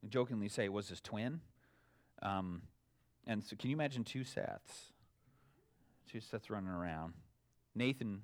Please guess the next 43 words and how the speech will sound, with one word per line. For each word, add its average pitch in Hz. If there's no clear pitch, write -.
wouldn't 101
know 98
what 95
to 82
do 85
with 80
that, 73
John, 71
with 85
two -
Seths, 82
I'm 85
telling 82
you. 78
And 139
so 160
we 160
had 247
to 285
trust -
the 170
Lord 143
during 110
that 101
time. 76
It 131
was, 156
it 143
was 151
difficult. 151
I 131
mean, 143
it's 131
difficult 185
to -
send 123
your 113
child, 123
in, 98
uh, 104
three-year-old 104
into 98
a, -